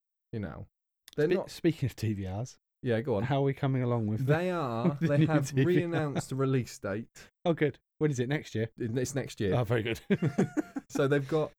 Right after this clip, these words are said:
Speaker 2: So it's supposed to be p-, m-, April? It's supposed to be this month, this year.
Speaker 1: Yes. But as we are, as we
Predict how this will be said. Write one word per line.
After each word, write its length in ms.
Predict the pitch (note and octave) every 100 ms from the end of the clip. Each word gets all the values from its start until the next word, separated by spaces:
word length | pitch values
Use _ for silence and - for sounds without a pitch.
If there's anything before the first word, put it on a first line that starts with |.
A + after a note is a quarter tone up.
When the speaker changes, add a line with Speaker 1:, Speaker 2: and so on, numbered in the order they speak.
| _ -
Speaker 2:
So 100 | D#3+
it's 120 | D#3+
supposed 280 | - G3+ -
to 60 |
be 200 | E3+ D#3+ - _ _ _ _ _ _ -
p-, 100 | D#3 _ C#3
m-, 180 | C3+ - _ _ C#3
April? 400 | E3+ - G3 C#4 _ -
It's 80 | F3
supposed 180 | A3 -
to 40 |
be 100 | E3
this 240 | D3+ -
month, 320 | D#3+ F#2+ - - - -
this 200 | E3 -
year. 100 | A#2
Speaker 1:
Yes. 360 | A#2 - - - _ _ -
But 120 | C#3+
as 240 | C3+ D#3+ D#3
we 140 | D3
are, 340 | C3+ C3 B2 -
as 160 | A#2
we 180 | A#2